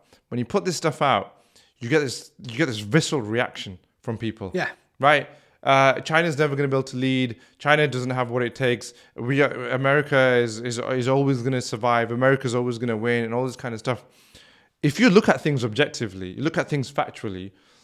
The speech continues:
Speaker 1: China, like, all the metrics that define the power of an economy, right?
Speaker 2: Mm.
Speaker 1: China's, like, number one in all of them.
Speaker 2: Hundred percent.
Speaker 1: Exports, uh, manufacturing index, blah, blah, blah, blah, blah, all this.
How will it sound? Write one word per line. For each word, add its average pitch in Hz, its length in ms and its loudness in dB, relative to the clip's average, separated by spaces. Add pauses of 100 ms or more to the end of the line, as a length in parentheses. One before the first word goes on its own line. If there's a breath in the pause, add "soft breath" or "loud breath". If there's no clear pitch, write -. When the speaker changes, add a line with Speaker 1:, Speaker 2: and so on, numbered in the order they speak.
(380 soft breath)
Speaker 1:
China, 190 360 0
like, 156 200 0
all 233 160 4
the 196 80 4
metrics 170 640 -2
that 123 240 -2
define 143 340 -2
the 127 80 -2
power 135 320 2
of 113 100 0
an 117 80 -4
economy, 110 460 -4
right? 101 220 0
Speaker 2:
Mm. 180 40 0
Speaker 1:
China's, 147 260 2
like, 117 100 0
number 123 200 -2
one 113 140 2
in 104 80 -2
all 104 140 -2
of 95 100 -8
them. 214 140 2
Speaker 2:
Hundred 175 100 -2
percent. - 60 -8 (260 loud breath)
Speaker 1:
Exports, 151 720 4 (460 loud breath)
uh, 127 800 4
manufacturing 151 680 0
index, 143 420 2
blah, 160 220 4
blah, 165 140 4
blah, 160 100 4
blah, 143 120 0
blah, 143 180 6
all 135 100 6
this. 139 160 0